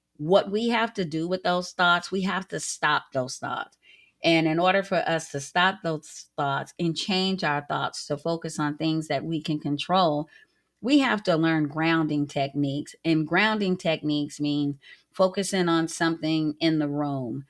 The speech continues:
Like right now, I'm actually looking at my ceiling fan and I'm watching the ceiling fan spin. I can talk about that ceiling fan, talk about the color of the ceiling fan.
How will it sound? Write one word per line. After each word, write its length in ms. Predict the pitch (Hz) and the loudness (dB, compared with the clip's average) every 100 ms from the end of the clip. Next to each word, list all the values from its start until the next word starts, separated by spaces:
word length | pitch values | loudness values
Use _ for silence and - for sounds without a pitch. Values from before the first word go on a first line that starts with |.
| _ - | _ -2
Like 200 | 160 156 | -2 2
right 240 | 180 185 | 2 2
now, 240 | 190 175 165 | 2 2 2
I'm 100 | 160 | 2
actually 440 | 156 - 156 151 | -2 -4 -6 -4
looking 340 | 147 151 156 147 | -4 -4 -2 -2
at 160 | 143 - | -4 -4
my 160 | 151 143 | -4 -4
ceiling 480 | - 160 143 139 135 | -2 -2 0 -2 -6
fan 340 | 135 131 139 | -6 -6 -4
and 140 | - 156 | 0 0
I'm 140 | 156 | 2
watching 400 | 151 151 - 151 | 0 -2 -2 -2
the 80 | 147 | -2
ceiling 460 | - 156 147 147 147 | -4 -4 -2 -2 -4
fan 340 | 147 147 143 | -4 -2 -4
spin. 600 | - - 139 131 135 143 _ _ _ - | -6 -6 -4 -4 -6 -10 _ _ _ -4
I 120 | 147 | -2
can 240 | 156 160 156 | 0 -2 -4
talk 380 | - 185 185 170 | -4 0 0 0
about 300 | 147 - - | -4 -4 -6
that 180 | 151 | -8
ceiling 400 | - 156 135 139 | -4 -2 -2 -2
fan, 420 | 139 139 139 143 151 | -4 -4 -2 -4 -2
talk 300 | 156 151 165 | 0 0 0
about 340 | 160 156 156 | 0 2 0
the 80 | 165 | -6
color 360 | - 151 151 147 | -4 -2 0 -2
of 100 | 143 | -2
the 80 | 143 | -6
ceiling 440 | - 143 139 139 | -2 -2 -2 -4
fan. 540 | 139 139 139 139 143 | -4 -4 -2 -2 -4